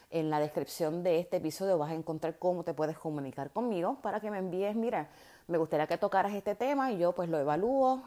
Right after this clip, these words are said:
y si está dentro de mi, esto, eh, conocimiento y expertise, obviamente lo voy a poder discutir aquí.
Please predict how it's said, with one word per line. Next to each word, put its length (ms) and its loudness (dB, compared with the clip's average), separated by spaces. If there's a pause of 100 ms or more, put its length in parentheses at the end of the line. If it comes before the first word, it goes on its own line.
(100)
y 80 -2
si 140 -6
está 180 -2
dentro 380 -2
de 120 2
mi, 480 -2
esto, 680 -4 (380)
eh, 280 -6
conocimiento 840 -2 (460)
y 100 -2
expertise, 560 0 (160)
obviamente 460 0
lo 100 2
voy 140 2
a 200 -2
poder 240 -2
discutir 500 -4
aquí. 320 -4